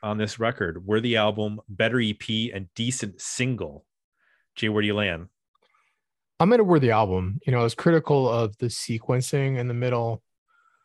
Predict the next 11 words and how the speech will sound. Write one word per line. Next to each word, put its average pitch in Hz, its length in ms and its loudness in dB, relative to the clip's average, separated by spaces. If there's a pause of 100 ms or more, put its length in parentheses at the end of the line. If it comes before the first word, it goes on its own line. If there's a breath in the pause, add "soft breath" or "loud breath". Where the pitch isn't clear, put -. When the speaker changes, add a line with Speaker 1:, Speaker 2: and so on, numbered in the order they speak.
(960)
Speaker 2:
uh, 113 800 -8 (300)
but 143 220 4
it, 139 260 2
it, 170 220 4
I 165 60 4
don't 156 260 4
dislike 131 420 2
any 110 180 -2
of 98 40 -6
those 104 180 -6
songs. 110 840 -6